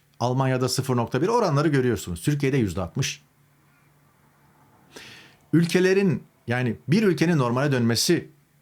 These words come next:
yönüyle de önemlidir. Bu tarım fiyatlarının dengelenmesi. Ben kendimi bildiğim bileli et pahalıdır. Lükstür. Yani ben haftada bir ya da iki haftada bir yarım kilo kıyma alırdım.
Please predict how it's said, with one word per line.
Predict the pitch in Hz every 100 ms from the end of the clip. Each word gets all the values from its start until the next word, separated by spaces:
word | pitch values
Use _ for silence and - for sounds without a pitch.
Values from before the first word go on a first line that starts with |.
| _ _ _ _
yönüyle | 110 135 170 143
de | 117
önemlidir. | 104 107 127 143 - - _ _ _ _ _ _
Bu | 104
tarım | - 120 139
fiyatlarının | 127 95 104 101 95
dengelenmesi. | 92 92 90 90 82 - 98
Ben | 170
kendimi | 143 160 151 131
bildiğim | 156 175 180
bileli | 113 135
et | 127 -
pahalıdır. | 95 90 85 - - _ _ _ _ _ _ _ _ -
Lükstür. | 156 214 - 92 - - _ _ _ _ _ _ _ _ _ _ _ _ _ _ _ _ _ _ _ _ _ _ _ _ -
Yani | 113 113 113
ben | 120
haftada | 123 127 131 131
bir | 135 120
ya | 113
da | 117
iki | 120 -
haftada | 127 123 123
bir | 120
yarım | 110 120 131
kilo | 120 117
kıyma | - 120 131 113 -
alırdım. | 104 92 87 170